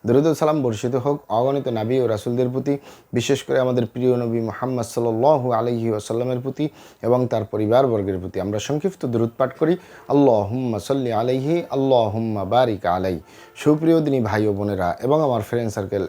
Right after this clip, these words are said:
এবং রোগী মহোদয়, বিশ্বের যে যে প্রান্ত থেকে আমার এই ভিডিও বার্তা দেখতেছেন অথবা পরবর্তীতে দেখবেন, আপনাদের সকলকে জানাই আন্তরিক শুভেচ্ছা, অভিনন্দন এবং মোবারকবাদ। প্রিয় দর্শক, আপনারা দেখতেছেন অরিজিনাল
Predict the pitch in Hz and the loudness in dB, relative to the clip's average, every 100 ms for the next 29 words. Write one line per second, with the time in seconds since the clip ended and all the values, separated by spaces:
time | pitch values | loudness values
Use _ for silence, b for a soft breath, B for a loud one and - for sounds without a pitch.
0 | - 127 143 127 110 107 95 87 82 69 | 2 4 4 2 0 0 -2 -4 -6 -8
1 | B B - 131 - 160 151 156 151 - | B B -6 -2 2 2 4 2 2 2
2 | 180 196 185 156 156 151 135 123 117 123 | 2 2 2 0 0 2 2 2 0 0
3 | 120 117 113 107 120 110 156 160 123 135 | 0 -2 -4 -4 -6 -4 -4 -2 -2 2
4 | 165 175 170 156 135 135 120 117 131 113 | 2 2 2 4 2 -2 -2 0 0 0
5 | 110 110 B B - 113 123 117 104 127 | -2 -6 B B -6 -2 0 0 0 -2
6 | 123 156 143 123 117 110 104 104 131 - | 0 0 2 0 0 0 -2 -2 -4 -4
7 | 120 113 - 104 101 117 147 147 151 151 | -4 -4 -2 0 2 2 2 2 0 -2
8 | 117 131 147 117 101 95 85 85 80 B | 0 2 2 0 0 0 -2 -4 -6 B
9 | B B - 143 127 87 - 87 - B | B B 2 4 4 2 -8 -10 -10 B
10 | B 110 131 165 123 107 127 147 165 123 | B -6 -2 0 0 -2 -4 -2 0 4
11 | 139 151 135 | 4 4 0